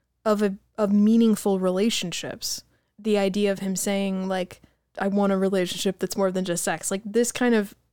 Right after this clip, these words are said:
merges that idea of, like, I have to say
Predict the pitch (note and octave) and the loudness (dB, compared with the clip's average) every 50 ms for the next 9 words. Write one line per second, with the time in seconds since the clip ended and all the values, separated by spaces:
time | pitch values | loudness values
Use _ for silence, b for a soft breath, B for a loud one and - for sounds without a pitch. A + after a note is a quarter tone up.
0 | _ _ - G#3+ G#3+ G#3+ G#3+ G#3+ G#3+ G#3+ G#3 G3 F#3 F#3+ F#3 F#3+ F#3+ G3 - - | _ _ -2 0 2 4 4 4 4 2 2 0 0 -2 -2 -2 -2 -2 -2 -2
1 | - F#3+ G3 F#3 F3 F3+ F#3+ G3 G3 G3+ G#3+ A3 - G#3+ G3+ G#3 G3+ G3 G3 - | -4 -4 -4 -4 -6 -6 -6 -2 0 2 2 2 2 0 0 0 0 -2 -2 -2
2 | - G#3 G3 G3+ A3+ A3+ - - A#3+ G#3+ - - - - - G#3 G3+ G3 G#3 A3 | -4 -2 -2 0 -2 -2 -2 -2 -2 -2 -2 -2 -2 -2 0 0 0 2 2 2
3 | A#3+ B3+ | 0 0